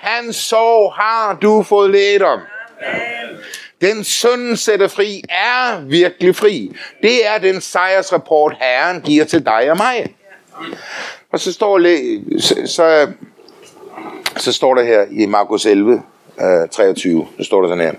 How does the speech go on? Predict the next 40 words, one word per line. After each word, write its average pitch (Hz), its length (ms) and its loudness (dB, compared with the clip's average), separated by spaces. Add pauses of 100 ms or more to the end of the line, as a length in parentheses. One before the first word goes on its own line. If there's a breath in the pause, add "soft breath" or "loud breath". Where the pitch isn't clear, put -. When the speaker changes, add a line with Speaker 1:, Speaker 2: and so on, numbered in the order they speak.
(600 loud breath)
Speaker 1:
"Sandelig 247 640 -4
siger 139 300 4
jeg, 107 120 2
den, 196 180 -2
der 208 80 2
siger 180 300 2
til 160 180 0
dette 135 200 4
bjerg, 139 280 2
'Løft 127 220 0
op 120 160 2
og 120 60 0
kast 110 220 -2
dig 101 80 0
i 87 40 0
havet,' 113 240 2
ikke 120 140 0
tvivler 110 300 4
sit 104 160 2
hjerte, 98 260 4
tror, 113 280 2
det 98 80 -2
sker, 113 220 2
som 104 200 0
han 92 140 -2 (520 loud breath)
siger, 208 580 2
han 135 180 -4
skal, 123 280 2 (460)
det 135 140 2
skal - 160 0
ske, 214 440 0
som 131 260 -2
han 110 180 -2
siger, 127 440 2 (200)
og 87 140 -4
han 101 160 -2
skal 110 180 0
få 98 200 2
det 95 180 2 (1000 loud breath)
opfyldt." 95 540 -4